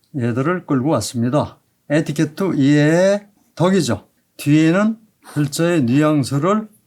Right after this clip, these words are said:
at 이렇게 나타내는 것. 이게 불란서 말에 자주 나오죠. 다음에 에티켓, 예덕, 예법. 에티켓을 지키다.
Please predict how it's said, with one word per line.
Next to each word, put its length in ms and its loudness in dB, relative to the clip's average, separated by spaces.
at 220 -2
이렇게 460 -6
나타내는 580 -4
것. 220 -8
이게 180 -2
불란서 760 2
말에 540 0
자주 320 -4
나오죠. 800 -4
다음에 540 -4
에티켓, 480 -6
예덕, 500 0
예법. 560 -2
에티켓을 720 -6
지키다. 540 -8